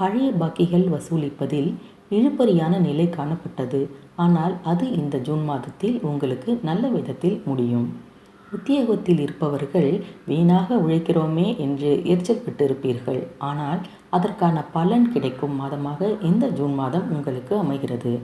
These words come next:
எடுத்த காரியத்தை விரைவாக செய்து முடிப்பீர்கள். ஆனால் அதற்கு நீங்கள் பல தடைகளை தாண்ட வேண்டியிருக்கும். ராசியில் சனி இருந்தாலும் குடும்பஸ்தானத்தை ராசிநாதன் செவ்வாய் பார்க்கிறார். இதனால்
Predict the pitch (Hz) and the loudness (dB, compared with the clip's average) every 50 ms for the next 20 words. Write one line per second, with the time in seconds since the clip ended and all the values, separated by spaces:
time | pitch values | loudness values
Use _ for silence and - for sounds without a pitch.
0 | - - - - - - - - - - - 196 202 208 277 285 - 277 269 - | -8 -16 -20 -20 -20 -20 -20 -20 -20 -6 -2 0 0 0 0 0 0 -2 0 0
1 | 151 147 147 151 139 135 135 - - - 139 131 165 180 - - 139 139 160 175 | -2 -2 0 0 0 0 -2 -2 0 0 0 2 2 0 0 2 2 4 4 4
2 | 175 208 208 226 226 214 - 143 135 131 143 139 131 123 123 123 - 131 123 113 | 4 2 2 0 0 0 0 -2 -2 0 0 -2 -2 -2 -4 -4 -4 -4 -4 -4
3 | - - 120 120 117 117 - - - - - - - - 170 175 170 156 165 180 | -2 -4 -4 -4 -4 -6 -10 -14 -16 -18 -18 -8 -2 2 4 6 6 6 4 2
4 | 175 - - 156 170 175 - - 160 147 151 143 139 139 135 135 - 160 151 175 | 0 0 -2 -2 -2 -2 -2 -2 -4 -4 -2 -2 -4 -4 -6 -4 -2 0 2 2
5 | 226 240 - - 135 139 143 151 147 139 165 180 175 - 151 143 139 139 127 120 | 2 2 0 -2 -2 0 0 0 2 2 0 0 0 -2 -2 -2 -2 -2 -2 -2
6 | 117 113 123 117 117 - - - - 127 120 120 120 120 - - - - - - | -2 -2 -4 -4 -6 -6 -10 -10 -10 -8 -8 -8 -8 -10 -14 -18 -20 -20 -20 -20
7 | - - - - 156 147 156 165 - - 175 151 139 - - 151 139 143 151 151 | -20 -20 -10 -4 0 0 0 0 0 0 -2 -2 -2 -4 -6 -4 -4 -4 -2 -4
8 | 147 139 131 131 135 147 143 151 143 127 123 156 180 - - - - - - - | -2 -2 -2 -2 -2 -2 -4 -2 -2 -2 -2 -2 -4 -4 -6 -14 -18 -20 -12 -6
9 | - - 254 254 254 247 - - - 185 170 165 165 - - - 180 190 - - | -2 -2 0 0 0 0 -2 0 2 2 2 2 2 0 0 2 2 2 4 2
10 | 151 143 - - - 175 165 156 147 135 139 135 135 - - 139 139 165 170 175 | 2 0 0 2 2 2 2 2 0 -2 -4 -4 -4 -4 -4 -4 0 2 2 2
11 | 175 175 139 127 123 - - 127 123 123 123 120 - - - - - - - - | 2 0 -2 -6 -6 -6 -8 -8 -6 -6 -8 -8 -10 -14 -18 -20 -20 -20 -10 -4
12 | 165 160 165 170 156 151 165 202 | -2 0 2 2 2 0 0 -2